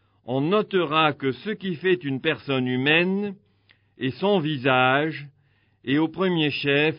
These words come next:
ses yeux et son sourire. On dit très bien que croiser une personne est croiser un regard. Un philosophe comme Lévinas a bien insisté là-dessus.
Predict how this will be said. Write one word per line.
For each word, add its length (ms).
ses 120
yeux 680
et 140
son 260
sourire. 760
On 220
dit 200
très 220
bien 500
que 180
croiser 580
une 260
personne 640
est 80
croiser 760
un 240
regard. 960
Un 300
philosophe 720
comme 260
Lévinas 800
a 140
bien 280
insisté 880
là-dessus. 800